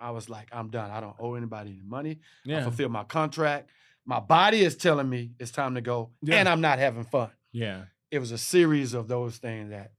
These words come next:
Speaker 1: when I completed that fifth year,
Speaker 2: A series
Speaker 1: I'm
Speaker 2: of unfortunate events.
Speaker 1: Yep.
Speaker 2: Yeah.
Speaker 1: 'Cause I think if I'm still at Arrowhead, or if I'm on a winning team, or if I'm happy
Speaker 2: Yeah.
Speaker 1: and not injured, I could have definitely played probably two,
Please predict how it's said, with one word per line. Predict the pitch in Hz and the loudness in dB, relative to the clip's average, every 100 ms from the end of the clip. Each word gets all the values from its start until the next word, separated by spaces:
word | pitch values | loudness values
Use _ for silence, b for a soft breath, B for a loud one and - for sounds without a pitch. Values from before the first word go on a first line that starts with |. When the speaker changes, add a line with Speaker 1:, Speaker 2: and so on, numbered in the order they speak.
| _ | _
Speaker 1:
when | 104 | -14
I | 110 | -12
completed | 110 104 131 123 | -12 -10 -8 -8
that | 123 120 | -8 -10
fifth | 143 127 | -10 -10
year, | 135 131 127 | -8 -8 -8
Speaker 2:
A | |
series | 113 - 156 151 156 139 | -8 -4 -2 0 0 0
Speaker 1:
I'm | 123 110 | 0 -2
Speaker 2:
of | 117 | -4
unfortunate | 123 117 127 123 131 123 | -4 -4 -8 -6 -6 -6
events. | 117 98 85 - - | -6 -10 -14 -14 -12
Speaker 1:
Yep. | 117 120 120 _ _ _ b | -6 -6 -8 _ _ _ b
Speaker 2:
Yeah. | 143 | 0
Speaker 1:
'Cause | 175 | 4
I | 180 | 4
think | 156 277 320 | 6 6 6
if | 226 | 6
I'm | 160 | 2
still | - - 214 | 2 4 6
at | 180 | 6
Arrowhead, | 160 139 135 - | 6 4 0 4
or | 208 | 6
if | 196 | 8
I'm | 170 170 | 6 4
on | 165 | 4
a | |
winning | 151 165 156 147 | 4 2 2 0
team, | 131 165 135 120 | -2 -2 -2 -2
or | 160 185 | 0 2
if | 156 | 2
I'm | 127 | -2
happy | 120 185 180 135 135 - | 2 4 4 0 -8 -8
Speaker 2:
Yeah. | 135 | -4
Speaker 1:
and | 127 | 0
not | 147 143 | 2 2
injured, | 175 196 247 254 _ _ _ - | 2 0 -6 -8 _ _ _ -4
I | 180 | -4
could | - 131 | -4 -10
have | 117 | -8
definitely | 208 196 180 | -4 -2 -2
played | 139 165 151 143 | -4 -4 -4 -4
probably | 143 160 151 | -4 -4 -4
two, | 135 - 151 131 | -6 -4 -2 -4